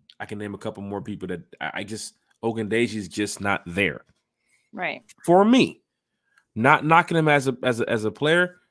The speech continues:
Speaker 1: I don't know the guy personally, but I'm looking at this fifty-three, and some players have to face it. They have to realize that you're gonna get the call about bringing your playbook shortly.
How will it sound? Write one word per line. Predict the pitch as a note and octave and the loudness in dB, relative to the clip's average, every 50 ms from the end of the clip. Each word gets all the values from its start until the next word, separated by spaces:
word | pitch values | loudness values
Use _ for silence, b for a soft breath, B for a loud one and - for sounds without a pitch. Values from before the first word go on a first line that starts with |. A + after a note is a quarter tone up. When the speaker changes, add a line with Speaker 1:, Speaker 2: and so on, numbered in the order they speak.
| b b - | b b -6
Speaker 1:
I | - | -2
don't | B2 C#3 - A2+ | -2 -2 0 0
know | C#3 C#3+ D3 | 0 2 2
the | C#3 B2+ | 2 2
guy | B2 C3+ C3 B2 | 2 2 2 2
personally, | - - C#3+ D3 C#3+ - D3 D3 D3 C#3+ - _ _ _ _ _ _ - | 0 0 -2 -2 -2 -4 -6 -6 -6 -8 -10 _ _ _ _ _ _ -6
but | G#2 | -6
I'm | G2 F#2+ | -4 -2
looking | G#2+ B2+ C#3 C#3 | -2 -2 -2 -2
at | G2 | -2
this | D#2+ F#2 - - | -4 -6 -8 -6
fifty-three, | - B2+ - A2+ A2+ - D#3+ F3 F3+ F3+ E3+ E3+ _ _ _ _ _ _ _ _ _ _ _ _ _ _ _ _ _ _ _ - | -8 -8 -8 -10 -10 -6 -4 -2 -2 -2 -4 -8 _ _ _ _ _ _ _ _ _ _ _ _ _ _ _ _ _ _ _ -12
and | A2 G#2 G#2 | -10 -10 -8
some | - - - F3 F#3 G3 | -6 -2 0 0 0 0
players | F3+ - F3+ F#3+ F#3+ F3+ E3 D3+ - | -2 0 0 2 2 2 0 -2 0
have | - C#3 C3+ - | 0 0 0 -2
to | - A#2+ | -4 -8
face | A2 - D3 D3 D3+ - - | -6 -4 -2 -2 -2 -4 -6
it. | - - _ _ _ _ _ _ _ _ _ _ _ _ _ _ _ - | -10 -14 _ _ _ _ _ _ _ _ _ _ _ _ _ _ _ -10
They | A2 | -6
have | A2+ C#3+ D#3 D3+ | -4 -2 -2 -2
to | - C3+ | -4 -4
realize | B2+ D3+ E3+ D3+ C3 A#2+ A#2 A2+ G#2+ - | -4 -2 0 2 2 2 2 2 0 -2
that | A2+ G#2 G2 - - _ _ _ _ _ _ _ _ _ _ | -4 -4 -4 -6 -8 _ _ _ _ _ _ _ _ _ _
you're | - A2+ A#2+ - - A2+ | -18 -18 -16 -12 -4 0
gonna | C#3+ D#3+ E3 | 2 2 4
get | D#3+ F3 E3+ | 2 0 0
the | D#3 | 0
call | D3 - E3+ E3+ E3+ E3 | 4 8 8 10 10 8
about | C#3+ C#3 C3+ B2 B2+ | 8 8 6 6 6
bringing | C#3 D3 D3 D3 | 2 2 2 2
your | C#3 C3+ C3 | -2 -2 -2
playbook | - D3+ D3 C#3 A#2 G#2+ F#2+ | 0 0 0 0 0 -2 -4
shortly. | - - G#2 D#2+ - - - | -4 -6 -8 -8 -10 -12 -20